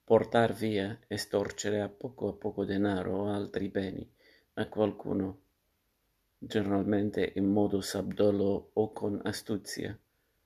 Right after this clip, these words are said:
Ha finito con peluclarli il patrimonio,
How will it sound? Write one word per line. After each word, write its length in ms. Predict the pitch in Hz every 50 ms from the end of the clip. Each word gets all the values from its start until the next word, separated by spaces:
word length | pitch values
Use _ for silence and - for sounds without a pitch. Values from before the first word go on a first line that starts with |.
| _ _ _ _ _ _ _ -
Ha 40 | 110
finito 500 | - - - - 117 117 123 120 120 107
con 380 | - - 110 107 104 104 104 101
peluclarli 800 | - 104 98 95 - - - 113 117 113 110 107 95 98 104 101
il 120 | 104 98 92
patrimonio, 840 | - 98 98 - 98 101 101 107 107 98 92 90 95 107 120 -